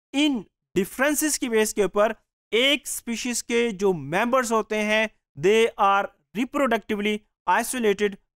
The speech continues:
from other species। और इन कैरेक्टर्स को यूज़ करके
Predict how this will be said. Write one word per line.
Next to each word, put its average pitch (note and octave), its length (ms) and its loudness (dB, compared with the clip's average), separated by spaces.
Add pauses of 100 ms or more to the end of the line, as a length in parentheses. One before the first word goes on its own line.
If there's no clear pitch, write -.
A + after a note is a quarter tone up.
(140)
from F#3 320 4 (360)
other G3 360 2 (320)
species। - 520 -6 (360)
और A#3+ 380 2 (460)
इन C#4 280 0
कैरेक्टर्स - 760 -4
को B3 180 -2
यूज़ G#3+ 260 -2
करके G#3 420 2